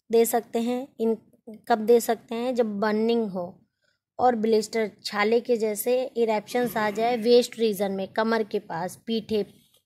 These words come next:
पीठ में, तो आप Canthri सिक्स पावर में टू times a day, टू ग्लोबुल्स for वन वीक के लिए यूज़ कर सकते हैं। इनमें से कोई एक मेडिसिन, जैसे कंप्लेन है उसके according आप एक मेडिसिन चूज़ करके दीजिए।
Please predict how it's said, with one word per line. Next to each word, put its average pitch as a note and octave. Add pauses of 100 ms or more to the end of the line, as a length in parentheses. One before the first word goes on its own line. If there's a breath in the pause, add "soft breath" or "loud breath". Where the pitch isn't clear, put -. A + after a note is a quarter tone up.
(420 soft breath)
पीठ A3+
में, B3
तो B3+
आप A#3+
Canthri A3
सिक्स A#3
पावर G#3
में A#3
टू A#3
times G#3
a G#3+
day, A3 (880 soft breath)
टू B3+
ग्लोबुल्स A3+
for A#3
वन G#3+
वीक G#3
के G#3+
लिए A3+
यूज़ G#3+
कर G3
सकते -
हैं। G#3
इनमें B3+
से C#4
कोई C#4+
एक C4
मेडिसिन, A#3
जैसे A3+
कंप्लेन A#3
है A#3
उसके A3
according G#3
आप G3+
एक G#3
मेडिसिन G#3
चूज़ G3+
करके G3+
दीजिए। G#3